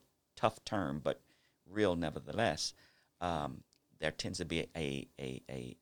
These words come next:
a, um, hesitation at bringing what's different, what's, what's not familiar. But it's okay. I mean, baby steps. We'll,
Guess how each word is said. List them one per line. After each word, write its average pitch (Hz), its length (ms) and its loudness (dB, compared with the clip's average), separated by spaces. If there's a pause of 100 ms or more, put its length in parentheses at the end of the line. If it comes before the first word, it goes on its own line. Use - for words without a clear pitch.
a, 62 320 -10
um, 58 80 -20 (300)
hesitation - 840 4 (180)
at 71 200 -4
bringing 87 420 0 (280)
what's 104 260 0
different, - 680 0 (600)
what's, 82 360 -4
what's 82 280 -2
not 80 240 0 (320)
familiar. 92 720 2 (540)
But - 140 0
it's - 180 2
okay. 117 680 0
I 76 60 4
mean, 80 240 2 (160)
baby 135 320 6
steps. - 420 4
We'll, 110 260 6